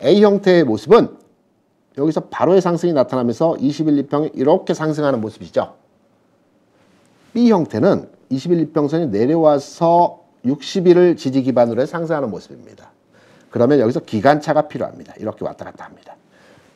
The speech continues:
이게 왜 중요하느냐? 종목의 대응이 달라지는 겁니다. 종목을 접근함에 있어서 지수가 움직이느냐,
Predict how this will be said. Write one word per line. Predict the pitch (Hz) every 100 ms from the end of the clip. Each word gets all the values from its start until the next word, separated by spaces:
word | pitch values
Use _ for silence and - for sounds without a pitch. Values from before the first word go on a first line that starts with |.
| _
이게 | 131 160
왜 | 226 170
중요하느냐? | - 123 95 - 80 - _ _ -
종목의 | 156 180 196 208 208 185 - - _ -
대응이 | 147 139 190 -
달라지는 | - 165 190 165 131
겁니다. | - 139 - _ _ _ _ _ _ _ _ _ _ _ _ _ _ _ _ _ _
종목을 | - 117 127 214 247
접근함에 | 175 - 117 87 71
있어서 | - - 165 -
지수가 | - 160 202 214 - -
움직이느냐, | 240 233 170 107 76